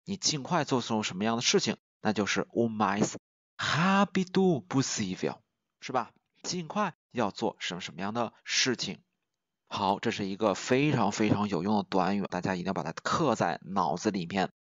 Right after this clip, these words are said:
然后接下来 obrigada 说什么？Muito bem, o doutor Santos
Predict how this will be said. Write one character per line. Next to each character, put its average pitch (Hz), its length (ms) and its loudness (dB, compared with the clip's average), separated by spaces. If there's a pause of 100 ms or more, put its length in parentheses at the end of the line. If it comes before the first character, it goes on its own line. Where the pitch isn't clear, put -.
(220)
然 - 80 -4
后 - 60 2
接 131 100 -2
下 139 120 2
来 135 160 2
obrigada 175 400 0
说 165 160 0
什 151 100 0
么？ 139 180 4 (220)
Muito 156 400 2
bem, 117 440 0 (220)
o 233 160 4
doutor 135 560 4
Santos 131 840 0